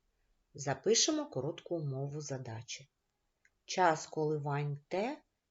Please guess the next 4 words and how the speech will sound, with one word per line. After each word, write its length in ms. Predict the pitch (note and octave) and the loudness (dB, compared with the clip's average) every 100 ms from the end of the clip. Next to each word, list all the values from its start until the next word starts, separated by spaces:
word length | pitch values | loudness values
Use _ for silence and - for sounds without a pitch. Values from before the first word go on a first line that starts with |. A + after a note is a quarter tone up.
| _ | _
переводимо 880 | - D#3+ D#3 D3+ D#3 D3 C3+ C3+ C3+ - | -6 -2 0 0 0 0 -2 -6 -8 -10
у 100 | D3+ | -10
систему 760 | - C#3+ - - C3+ B2+ A2+ | -10 -10 -8 -2 -2 -2 -8
Сі, 680 | - - - - D3+ G3 C4 | -10 -10 -8 -6 -2 -4 -6